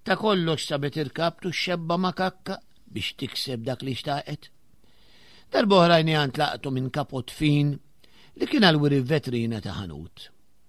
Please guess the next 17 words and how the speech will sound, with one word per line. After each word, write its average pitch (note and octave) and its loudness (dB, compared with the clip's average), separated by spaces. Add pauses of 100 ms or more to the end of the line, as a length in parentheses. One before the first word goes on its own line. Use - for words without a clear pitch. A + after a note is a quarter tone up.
(400)
Isabel E3 4
ftemet D3 -2
ma' E3 2
s-sid E3+ 0
biex C#3 -4
it-tnejn A#2 -6
flimkien C3+ -4
idaħħlu B2+ -6
fl-iskora B2+ -2
lil B2 -4
Pankrazio D3 0
u E3+ -2
Isabel C3 -2 (300)
jirnexxila B2 0
tikseb - -10
il-kapot F#2+ -8
mixtieq. - -18